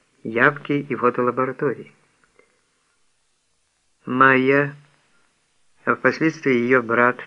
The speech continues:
также выполняли задания нелегалов Зарубиных.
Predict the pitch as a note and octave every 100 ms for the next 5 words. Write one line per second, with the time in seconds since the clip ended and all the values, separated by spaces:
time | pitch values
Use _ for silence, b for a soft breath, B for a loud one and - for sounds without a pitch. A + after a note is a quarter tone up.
0 | - E3 D3 A2 A2 A2+ A#2 A2+ A#2 G#2+
1 | A2 A#2 A#2 A#2 A2 A2 A2+ A2+ A2+ A2+
2 | A2 G#2+ A#2 A2 G#2 - - -